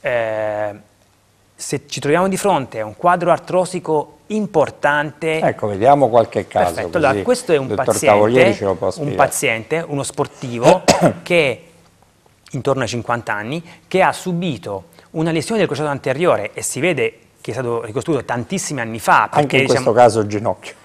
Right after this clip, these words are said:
Speaker 1: è un ginocchio, sì, eh, ho portato due casi, tutti e due di ginocchio
Speaker 2: Sì.
Speaker 1: in realtà.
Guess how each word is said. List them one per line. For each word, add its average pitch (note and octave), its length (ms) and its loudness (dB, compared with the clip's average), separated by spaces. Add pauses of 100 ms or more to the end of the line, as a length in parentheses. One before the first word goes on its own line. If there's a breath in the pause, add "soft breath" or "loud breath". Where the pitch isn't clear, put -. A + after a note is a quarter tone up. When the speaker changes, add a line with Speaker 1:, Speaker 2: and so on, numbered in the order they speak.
Speaker 1:
è - 80 -10
un B2+ 100 -2
ginocchio, B2 540 -2 (240 loud breath)
sì, B2+ 400 -4 (220 soft breath)
eh, A2+ 360 -2
ho A2+ 40 -4
portato C3 220 -2
due C3 180 2
casi, E3+ 240 4
tutti B2+ 120 -6
e - 20 -4
due B2+ 100 -4
di B2 100 -4
ginocchio A2+ 260 -6
Speaker 2:
Sì. F3 80 2
Speaker 1:
in B2+ 80 2
realtà. G#2 320 -4